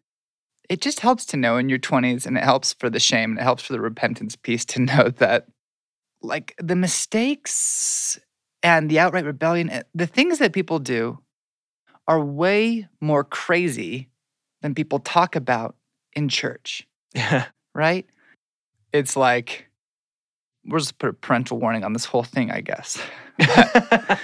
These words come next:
Speaker 2: <laughs>
Speaker 1: Because it doesn't help anyone to be like, "Oh, yeah, man, I'm, uh, I'm kinda struggling with, like, I think I'm drinking too much." And to be like, here in Christendom, we can be like, there's kinda boundaries and mistakes. But to be like,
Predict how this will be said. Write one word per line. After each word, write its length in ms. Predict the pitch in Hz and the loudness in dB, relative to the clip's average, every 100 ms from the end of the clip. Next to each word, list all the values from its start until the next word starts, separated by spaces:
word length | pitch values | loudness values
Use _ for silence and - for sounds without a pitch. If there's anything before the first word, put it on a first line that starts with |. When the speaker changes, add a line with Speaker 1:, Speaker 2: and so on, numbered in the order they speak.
| - | -10
Speaker 2:
<laughs> 160 | - _ | -20 _
Speaker 1:
Because 580 | 190 - 202 180 147 - - _ _ - | -4 4 4 4 0 -8 -12 _ _ -10
it 140 | 156 | -2
doesn't 320 | 196 220 233 | 0 2 4
help 300 | 165 180 - - | 6 6 2 -4
anyone 520 | 147 135 131 127 123 | -2 0 0 -2 -4
to 100 | 143 | -4
be 160 | 131 135 | -2 -2
like, 280 | 127 - - | -2 -6 -4
"Oh, 260 | 175 175 160 | 0 2 2
yeah, 320 | 143 147 143 | 2 2 2
man, 320 | 139 135 135 | 0 -2 -2
I'm, 340 | 131 131 127 - _ - _ _ | -2 -4 -8 -14 _ -20 _ _
uh, 40 | 143 139 131 | -4 -2 -2
I'm 120 | 123 | -4
kinda 200 | - 175 | -2 0
struggling 440 | - 160 147 143 131 | 2 2 4 2 0
with, 200 | 127 123 | -2 -2
like, 220 | 120 127 | -4 -4
I 120 | 135 | -2
think 120 | 180 | 2
I'm 80 | 165 | 2
drinking 360 | 135 143 120 120 | 2 0 -2 -2
too 100 | 127 | 0
much." 380 | 110 110 - 117 | 0 -2 -4 -4
And 120 | 123 | -4
to 60 | |
be 100 | 120 | -2
like, 260 | 123 123 - - - - | 0 -2 -6 -20 -20 4
here 180 | 208 | 6
in 100 | 160 135 | 6 2
Christendom, 560 | 165 151 151 131 127 | 0 0 0 0 0
we 100 | 127 | -2
can 160 | 127 123 | -4 0
be 100 | 131 | 2
like, 200 | 123 120 | 2 0
there's 140 | 139 127 | -4 0
kinda 180 | 143 | 0
boundaries 420 | 123 120 123 127 123 | 0 0 0 -2 -2
and 80 | 127 | -4
mistakes. 360 | 120 127 120 | 0 0 0
But 160 | - 131 | -2 -2
to 60 | 123 | 0
be 140 | 143 | 2
like, 280 | 135 131 | 4 2